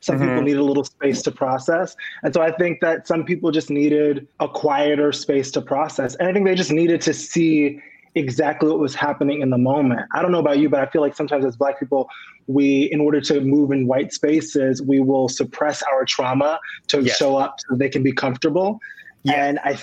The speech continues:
Speaker 1: think that that, for me, started to do a disservice to, to my mental health and probably to the people, again, it was to my white friends, not to white people in general,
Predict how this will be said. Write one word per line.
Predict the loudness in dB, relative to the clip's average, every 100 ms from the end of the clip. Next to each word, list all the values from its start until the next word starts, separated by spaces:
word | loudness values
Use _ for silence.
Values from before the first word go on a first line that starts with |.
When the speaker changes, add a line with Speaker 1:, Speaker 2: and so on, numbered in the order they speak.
| -6
Speaker 1:
think | -4 -2
that | 0
that, | 0 0 -4 -6
for | -2 2
me, | 2 4 2
started | 0 -2 -2
to | 0
do | 0 2
a |
disservice | -2 -2 0 0 -4 -12 -20 -6
to, | -4 -2
to | -2
my | 0 0 2
mental | 2 0 0 -2
health | 0 0 -2 -4 -20 -20 -20 -6 -2
and | 0
probably | 0 2 2 2
to | 0
the | 0
people, | 0 0 2 2 2 0 -6 -2
again, | 0 0
it |
was | -2 -2
to | -2
my | 2
white | 2 0 0
friends, | -4 -2 -2 0
not | 0 -2
to | 0
white | 2 2 0
people | -2 0 -2
in | 2
general, | 2 2 2 2